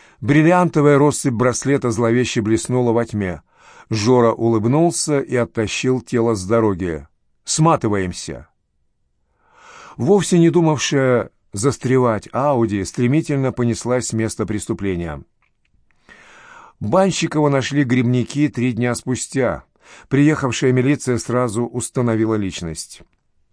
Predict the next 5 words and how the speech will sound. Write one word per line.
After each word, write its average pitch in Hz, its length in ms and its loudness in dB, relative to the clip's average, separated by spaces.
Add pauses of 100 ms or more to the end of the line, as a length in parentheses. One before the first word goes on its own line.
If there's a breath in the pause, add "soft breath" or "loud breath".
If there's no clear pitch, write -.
(920)
«Небеса 143 640 0
расправляются 131 880 0
с - 140 -8
нашими 113 400 -4
подозреваемыми», 110 1040 -2